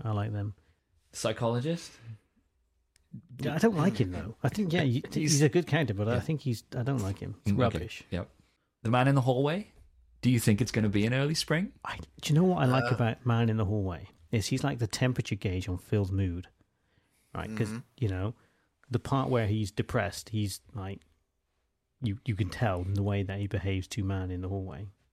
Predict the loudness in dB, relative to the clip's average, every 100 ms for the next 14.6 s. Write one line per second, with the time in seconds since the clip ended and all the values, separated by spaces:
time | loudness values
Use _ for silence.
0 | -20 -20 _ _ 0 0 0 -4 -8 _
1 | -20 -20 -20 _ _ -2 0 -2 -6 -8
2 | -2 -2 -2 -4 -2 -2 -4 -6 -10 -14
3 | _ -12 -10 -10 -10 -12 _ _ _ -20
4 | _ _ -8 -8 -8 -4 -2 -2 -2 -4
5 | -4 -4 -4 -6 -8 -10 -8 -8 -6 -6
6 | -6 -6 -8 -10 _ _ _ _ -2 -2
7 | -6 _ _ -18 -12 -8 -8 -8 -12 -16
8 | -16 -12 -12 -10 -12 -14 -12 -8 -6 -4
9 | -6 -6 -8 -8 -10 -10 -10 -8 -8 -8
10 | -12 -10 -10 -10 -10 -12 -14 -12 -12 -12
11 | -16 -20 -16 -8 -4 -2 0 -2 -2 -10
12 | -10 -18 _ _ -20 _ -4 0 2 2
13 | 2 2 0 0 0 0 0 0 0 2
14 | 0 -2 -4 -4 -8